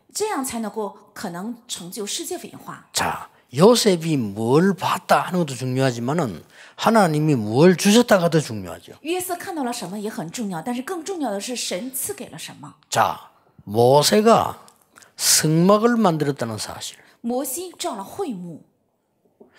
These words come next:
Speaker 2: 어떻게 보입니까?
Speaker 1: 你们是怎样看待？
Speaker 2: 사무엘과 다윗이 언약궤의 생을 걸었다는 사실.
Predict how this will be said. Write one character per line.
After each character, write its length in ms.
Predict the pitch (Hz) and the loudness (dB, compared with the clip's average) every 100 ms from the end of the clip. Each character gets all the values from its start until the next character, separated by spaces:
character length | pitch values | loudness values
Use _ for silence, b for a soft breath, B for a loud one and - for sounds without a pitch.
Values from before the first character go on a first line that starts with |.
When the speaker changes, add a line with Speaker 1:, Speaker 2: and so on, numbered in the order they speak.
| b b b _ | b b b _
Speaker 2:
어떻게 280 | 110 139 135 | -2 2 2
보입니까? 600 | 120 104 92 - - - - | 2 -2 -4 -10 -12 -14 -10
Speaker 1:
你 100 | 233 | -8
们 80 | 254 | -6
是 100 | 370 | -8
怎 160 | - | -8
样 120 | 170 196 | -12 -16
看 220 | 247 165 | -16 -16
待？ 80 | 160 147 _ _ b b b b b b b b | -20 -20 _ _ b b b b b b b b
Speaker 2:
사무엘과 1000 | - - 135 151 190 233 233 220 190 160 | 0 4 4 4 4 2 2 2 0 0
다윗이 760 | 110 110 165 180 - 95 120 160 _ _ | 0 -2 -2 -4 -6 -6 -10 -14 _ _
언약궤의 840 | 247 247 202 170 - 139 123 117 | 6 8 4 4 -4 -2 0 0
생을 360 | - 180 160 123 | 0 2 2 -2
걸었다는 420 | 123 120 104 85 | -6 -8 -12 -10
사실. 380 | - - - | -12 -14 -16